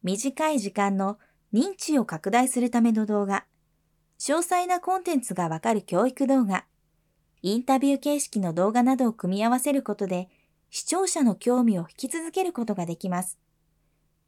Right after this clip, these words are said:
エーアイツールを使ってこれらの異なる形式の動画を効率的に作成し、複数のエスエヌエスに展開しましょう。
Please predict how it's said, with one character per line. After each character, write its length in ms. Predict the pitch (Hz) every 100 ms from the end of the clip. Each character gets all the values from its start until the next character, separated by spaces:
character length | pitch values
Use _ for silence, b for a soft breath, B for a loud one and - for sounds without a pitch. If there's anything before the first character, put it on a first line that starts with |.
| _ _
エ 80 | 226
ー 200 | 320 359
ア 60 | 392
イ 80 | 392
ツ 140 | 415
ー 100 | 403
ル 140 | 381
を 60 | 240
使 260 | 226 - 196
っ 80 |
て 240 | - 202 190
こ 200 | - 175
れ 120 | 269
ら 120 | 311
の 140 | 285 226
異 260 | 180 226
な 120 | 254
る 100 | 277
形 220 | - 185 196
式 200 | - 208
の 140 | 202
動 220 | 196 202
画 200 | 202 196
を 60 | 196
効 240 | - 185
率 240 | 269 - -
的 220 | 247 240
に 140 | 240
作 220 | 226 214
成 220 | - 214 214
し、 300 | - 202 - _ _ _ _
複 240 | - -
数 280 | - 339 370
の 180 | 339 220
エ 100 | 196
ス 140 | - 226
エ 140 | 247
ヌ 120 | 269
エ 40 | 285
ス 140 | 254
に 120 | 220
展 260 | - 165 208
開 160 | 233
し 120 | 233 226
ま 80 |
し 160 | 226 233
ょ 60 |
う。 100 | 196